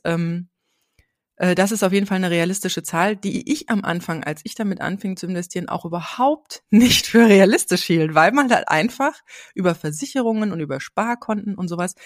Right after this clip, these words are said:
ja überhaupt nicht mehr in diese Dimensionen kommt. Die ist man überhaupt nicht mehr gewöhnt. So.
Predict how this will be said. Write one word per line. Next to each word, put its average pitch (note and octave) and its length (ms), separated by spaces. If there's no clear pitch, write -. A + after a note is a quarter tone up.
ja G3 140
überhaupt F#3 500
nicht A3 220
mehr G3+ 260
in F3+ 160
diese A3 640
Dimensionen F#3+ 720
kommt. G3+ 300
Die D#3 60
ist - 120
man F3+ 120
überhaupt D3+ 220
nicht F3 120
mehr D#3+ 100
gewöhnt. C#3 380
So. D3 320